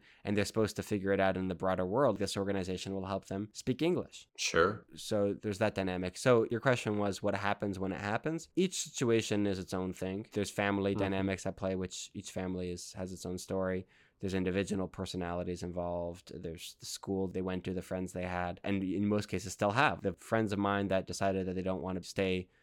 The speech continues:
Speaker 1: observant, I talk to them all the time. We crack jokes about
Speaker 2: Right.
Speaker 1: insider stuff. They still know the lingo. They still have the lingo completely,
Speaker 2: Mm-hmm.
Speaker 1: you know?
Speaker 2: Sure. Right. Right. Yeah, I, I guess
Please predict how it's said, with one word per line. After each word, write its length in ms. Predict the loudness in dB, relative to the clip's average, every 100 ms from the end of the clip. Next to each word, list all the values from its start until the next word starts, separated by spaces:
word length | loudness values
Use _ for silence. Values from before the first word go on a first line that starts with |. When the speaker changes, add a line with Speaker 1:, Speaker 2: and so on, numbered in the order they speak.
| _
Speaker 1:
observant, 640 | -6 0 4 4 4 0 -2
I 80 | 0
talk 180 | 2 4
to 60 | 4
them 140 | 4
all 80 | 4
the 80 | 4
time. 340 | 2 0 0 -2
We 100 | -4
crack 360 | 0 0 0
jokes 480 | 0 0 0 -4 -6
about 280 | -2 2 6
Speaker 2:
Right. 220 | 6 6 2 0
Speaker 1:
insider 480 | 0 4 6 6 4
stuff. 360 | 4 4 4
They 80 | 2
still 220 | 2 4
know 120 | 6 4
the 140 | 2
lingo. 420 | 2 2 0 -2 -6 _
They 60 | -6
still 200 | 2 4
have 160 | 4
the 80 | 2
lingo 340 | 2 2 2 0
completely, 560 | -2 -2 -2 -2 -4 -2
Speaker 2:
Mm-hmm. 260 | 2 2 2
Speaker 1:
you 40 |
know? 140 | 0 -4 _ -20 -8
Speaker 2:
Sure. 400 | 2 6 6 4 -12 _ 2
Right. 300 | 6 6 4 -6 -6 4
Right. 240 | 6 6 2 -16 -16 -4
Yeah, 220 | 6 8 8
I, 540 | 8 8 6 2 0 2
I 40 |
guess 260 | 4 4